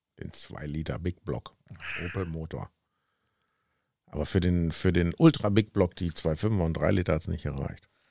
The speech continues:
Speaker 2: Ja, ja.
Speaker 1: Aber da zeigte das Tacho bis zweihundertzwanzig, das reichte schon.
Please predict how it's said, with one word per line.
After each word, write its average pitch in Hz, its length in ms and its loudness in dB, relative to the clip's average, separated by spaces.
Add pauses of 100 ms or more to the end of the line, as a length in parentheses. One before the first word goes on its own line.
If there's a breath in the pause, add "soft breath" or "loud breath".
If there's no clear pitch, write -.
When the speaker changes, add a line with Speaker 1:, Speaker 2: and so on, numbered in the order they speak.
(260)
Speaker 2:
Ja, - 460 -12 (120)
ja. 78 80 -8
Speaker 1:
Aber 98 160 6
da 92 160 4 (160)
zeigte 92 360 4
das 80 160 0
Tacho 98 240 -2
bis 90 180 2
zweihundertzwanzig, 90 760 2
das - 240 -8
reichte 73 280 -2
schon. - 220 -8